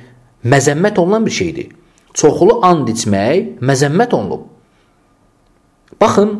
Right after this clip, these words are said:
Allah təbaraka və təala öz mübarək kitabında buyurur: "Və la tuti' kulla hallafin mahin." Tez-tez and içənə, alçağa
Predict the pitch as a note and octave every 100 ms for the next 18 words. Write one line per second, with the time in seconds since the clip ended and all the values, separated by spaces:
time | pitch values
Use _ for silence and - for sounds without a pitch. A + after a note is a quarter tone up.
0 | - - _ - C3+ D3+ - B2 B2 A2+
1 | G#2+ G#2 A2 G#2+ G2+ B2 G#2+ G#2+ G2+ G2+
2 | G#2 - G2 G2 G2 G#2 E3 - - -
3 | B2 C#3 G3+ A3+ A3 G#3 F#3+ - A#3 A#3
4 | A#3 C4+ - - - _ _ _ _ -
5 | C4 A3+ F3 D3 A#2 - A3 G3+ F#3 G3
6 | A#3 A#3+ G3 A3+ C#4+ C4+ C#3 C#3 C3 B2+
7 | F#2 - - - _ _ _ _ - -
8 | C4 C4 - F#3 C3+ - G#3 G3 E3+ -
9 | D3+ D#3 G#3 A3+ A3+ - - _ - F3+
10 | G3+ F#3+ - G3+ F#3+ F#3+ A3+